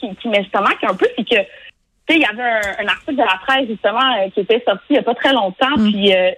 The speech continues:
Speaker 1: l-, l'article est, est titré « Je veux parler à un blanc ».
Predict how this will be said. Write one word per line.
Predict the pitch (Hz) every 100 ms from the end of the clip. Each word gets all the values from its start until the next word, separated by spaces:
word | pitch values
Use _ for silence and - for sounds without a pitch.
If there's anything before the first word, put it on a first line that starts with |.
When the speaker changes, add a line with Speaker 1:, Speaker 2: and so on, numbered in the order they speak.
| - _
Speaker 1:
l-, | 208 208 190 220 202 196
l'article | 202 - - 330 247
est, | 196 - 175 175
est | 226 -
titré « | - - - 285 240
Je | 196 214
veux | 202 254
parler | 254 202 247
à | 220
un | 180
blanc ». | 180 180 190